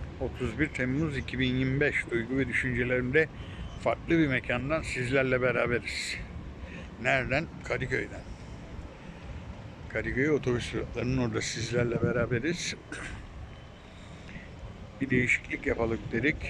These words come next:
Otuz bir Ağustos, aman Temmuz diyoruz ama, eee, ayın birine başladık. Gece saat biri geçti. Kadıköy'deyim. Her zamanki gibi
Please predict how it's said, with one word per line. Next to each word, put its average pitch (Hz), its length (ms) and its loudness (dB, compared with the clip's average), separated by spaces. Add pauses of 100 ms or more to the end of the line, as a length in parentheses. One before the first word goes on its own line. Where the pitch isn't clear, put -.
(260)
Otuz 117 360 -4
bir 147 100 4
Ağustos, - 920 0 (100)
aman 123 240 0 (200)
Temmuz 123 440 0
diyoruz 151 300 4
ama, 202 260 4 (880)
eee, 101 60 0 (2250)
ayın 117 280 0
birine 131 240 4
başladık. 127 440 4 (100)
Gece 110 260 2
saat 113 420 0
biri 120 160 0
geçti. 127 480 2 (500)
Kadıköy'deyim. 131 800 4
Her 131 160 4
zamanki 127 520 4
gibi 131 360 6